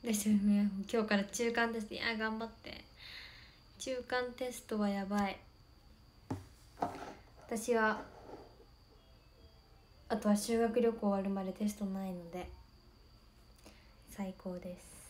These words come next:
お腹の気持ちの公演二枚で応募してありがとうございます。七日お待ちしてます。急にめっちゃ涼しいよね。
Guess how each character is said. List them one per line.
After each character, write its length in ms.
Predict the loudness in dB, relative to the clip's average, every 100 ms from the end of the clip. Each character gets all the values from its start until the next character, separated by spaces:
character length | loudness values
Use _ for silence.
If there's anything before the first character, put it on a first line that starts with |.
| -20 -20 -20 -20 -20 -20 -20 -20 -20 -20 -20 -20 -20 -20 -20 -20 -20 -20 -4
お 40 | 0
腹 180 | 2 2
の 80 | 2
気 120 | 2
持 120 | 0
ち 60 | 0
の 160 | -2
公 180 | 0 0
演 120 | 2 4
二 120 | 6
枚 260 | 6 4
で 240 | 2 -2 0
応 100 | -4
募 60 |
し 60 | -2
て 60 | 2
あ 40 |
り 80 | 4
が 100 | 4
と 100 | 2
う 20 |
ご 100 | 0
ざ 100 | 0
い 60 | -2
ま 220 | -2 -4
す。 200 | -8 -14 -6
七 240 | -4 -2 -2
日 240 | -4 -4 -6
お 40 |
待 200 | -6 -6
ち 140 | -6 -8
し 80 | -8
て 140 | -6
ま 200 | -6 -8
す。 240 | -12 -18 -20 -20 -20 -18 -18 -20 -20 -20 -20 -20 -20 -20 -20 -20 -20 -20 -20 -20 -20 -20 -20 -20 -20 -20 -20 -20 -20 -20 -20 -20 -20 -20 -20 -20 -20 -20 -20 -20 -20 -20 -20 -20 -20 -20 -20 -20 -20 -20 -20 -20 -4
急 160 | 8 12
に 100 | 12
め 120 | 12
っ 20 |
ち 80 | 10
ゃ 20 |
涼 260 | 6 6 4
し 220 | 2 4
い 40 |
よ 100 | 4
ね。 320 | 2 -2 -6